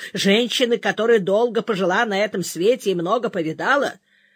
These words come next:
Будьте хозяйкой своего королевского двора. Будьте повелительницей, а не подданной. В противном случае они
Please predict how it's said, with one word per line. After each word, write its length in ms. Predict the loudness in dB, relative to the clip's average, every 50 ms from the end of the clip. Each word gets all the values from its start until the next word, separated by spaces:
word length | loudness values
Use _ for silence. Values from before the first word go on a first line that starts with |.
| _ _ _ _
Будьте 400 | -4 -2 -2 -2 0 0 0 0
хозяйкой 800 | 0 0 -2 -4 -4 -4 -2 0 0 0 0 0 0 0 2 2
своего 440 | 0 0 0 2 2 4 4 2 0
королевского 640 | 0 0 2 2 2 2 0 -4 -4 -4 -2 -2
двора. 400 | 0 0 0 0 0 -2 -6 -8 _ _ _ _ _ -20 -20 -20 _ _
Будьте 400 | -2 2 4 4 4 4 2 0
повелительницей, 1300 | 2 4 4 4 4 4 4 2 4 4 4 2 2 4 2 2 2 4 2 2 0 0 0 0 2 2
а 20 |
не 160 | 4 4 2 0
подданной. 880 | 0 _ 2 2 4 4 2 0 -2 -2 -2 -2 -4 -8 -12 -16 -20 _ _ _ _ _ _ _ _ _ _
В 120 | -20 -14 -10
противном 540 | -8 -8 -6 -2 2 2 2 2 2 0
случае 480 | 0 -2 0 0 0 0 0 2 2 4
они 320 | 4 4 2 0 0 -2